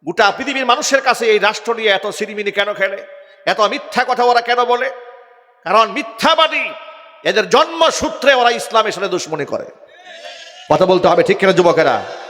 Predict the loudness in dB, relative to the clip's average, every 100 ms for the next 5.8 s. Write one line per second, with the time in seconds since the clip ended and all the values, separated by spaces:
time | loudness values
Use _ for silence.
0 | -18 -20 -20 -20 -20 _ _ -10 -2 -2
1 | 0 -2 0 0 0 -2 0 -2 -2 -4
2 | -4 -10 -4 -4 -4 -10 -20 _ _ _
3 | _ _ _ -2 -2 2 2 4 2 0
4 | 0 2 2 0 -2 -4 -4 -8 -10 -6
5 | -2 -2 -4 -6 -6 -8 -10